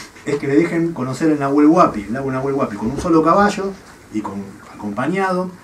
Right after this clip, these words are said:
Se instala, eh, donde nace el río Limay, eh, en, en, en la margen, el norte, supone uno,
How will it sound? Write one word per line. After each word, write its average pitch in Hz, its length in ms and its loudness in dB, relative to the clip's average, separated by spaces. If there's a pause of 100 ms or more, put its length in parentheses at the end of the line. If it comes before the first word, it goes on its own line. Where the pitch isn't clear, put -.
(180)
Se - 160 -6
instala, 123 760 -2
eh, 101 120 -10
donde 107 240 -4
nace 135 220 -6
el 123 80 -6
río 135 200 -2
Limay, 196 360 4
eh, - 1900 -20
en, 87 1500 -18
en, - 60 -18
en 92 60 -20
la 95 80 -10
margen, 107 520 -4
el 101 80 -6
norte, 165 280 -2
supone 143 320 -4
uno, 185 320 -2